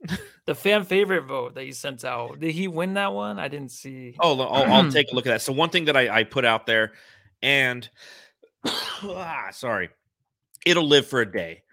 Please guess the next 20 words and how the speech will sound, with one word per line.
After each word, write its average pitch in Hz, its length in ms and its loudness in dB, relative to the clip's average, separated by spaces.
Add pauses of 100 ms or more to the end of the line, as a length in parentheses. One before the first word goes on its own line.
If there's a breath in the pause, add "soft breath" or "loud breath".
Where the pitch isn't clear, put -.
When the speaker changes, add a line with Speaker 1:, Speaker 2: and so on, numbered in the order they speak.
(360 soft breath)
Speaker 1:
you 113 80 -6
know, 117 60 -2
'cause 120 160 -10
there 127 120 -4
definitely 156 320 2
will 135 100 -2
be 123 120 -8
some 113 160 -14
recency 110 420 -12
bias 92 340 -6
on 92 280 -10
this. 85 200 -14
But 110 180 -4
one 135 160 -2
of 143 80 -6
the - 60 -20
things 120 240 -6
I 107 100 2
s-, 107 100 -6
Speaker 2:
Yeah. 117 100 -4